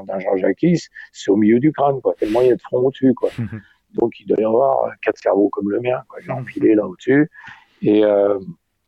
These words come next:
Speaker 1: et monsieur, quoi, et quand il te parle, il t'explique ce qu'il a inventé, hein. Ne serait-ce que la transmission de la, de la Ferrari F F, la, qui est devenue la G T Lusso, là, les,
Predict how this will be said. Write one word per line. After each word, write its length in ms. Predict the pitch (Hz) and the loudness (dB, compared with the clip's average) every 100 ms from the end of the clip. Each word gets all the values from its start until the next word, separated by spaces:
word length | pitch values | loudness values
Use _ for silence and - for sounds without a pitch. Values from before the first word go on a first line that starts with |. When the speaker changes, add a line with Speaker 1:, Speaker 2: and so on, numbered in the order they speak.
| _ _ _ _ _ _ - | _ _ _ _ _ _ -4
Speaker 1:
et 140 | - | -2
monsieur, 440 | 101 107 - 147 - | 2 0 2 0 0
quoi, 360 | - 98 98 95 | 0 -2 0 0
et 340 | 92 90 92 - | 0 0 -4 -4
quand 240 | 110 - | -4 -2
il 160 | 107 90 | -4 0
te 100 | 104 | -2
parle, 380 | - 123 123 | 0 0 0
il 60 | 110 | -2
t'explique 500 | 110 - - 110 - - | -4 -10 -6 -6 -6 -20
ce 140 | - | -20
qu'il 160 | - 95 | -6 -4
a 80 | 92 | -2
inventé, 580 | 92 90 104 101 117 98 | -4 -2 -4 0 0 0
hein. 120 | 85 87 _ _ - _ 101 | -8 -20 _ _ -20 _ -8
Ne 80 | |
serait-ce 320 | - 123 104 - | -4 -2 -2 -2
que 80 | |
la 120 | 92 85 | -4 -4
transmission 840 | - 107 - 104 95 - 113 104 | -2 -2 -2 -6 -4 -2 -2 0
de 60 | 85 | -2
la, 160 | 85 | -6
de 40 | 80 - - - - | -10 -16 -20 -8 -8
la 80 | |
Ferrari 680 | - 107 101 98 101 104 107 | -2 -2 2 2 4 2 2
F 140 | - | 2
F, 240 | 160 - - _ _ - _ _ - | 0 0 -14 _ _ -20 _ _ -12
la, 400 | 95 87 85 82 - _ _ _ _ _ _ _ | -8 -6 -8 -12 -20 _ _ _ _ _ _ _
qui 100 | - | -6
est 60 | 92 | -4
devenue 400 | 90 95 104 98 | 0 4 4 4
la 340 | 90 87 90 | 2 0 -2
G 160 | 87 92 | -2 0
T 160 | 101 | 0
Lusso, 400 | 90 92 151 139 | 0 0 4 4
là, 220 | 104 92 | 4 -2
les, 180 | 92 90 | -4 -6